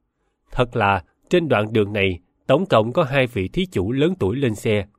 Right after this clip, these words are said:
Hành khách trên xe lại nhường chỗ cho ông Trần có gia đình khá giả, có quan hệ rộng.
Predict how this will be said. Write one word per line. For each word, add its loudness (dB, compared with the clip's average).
Hành -2
khách -4
trên 0
xe 0
lại 0
nhường 0
chỗ -2
cho 0
ông -4
Trần 0
có -4
gia -2
đình -4
khá -6
giả, -4
có 0
quan 0
hệ -4
rộng. -2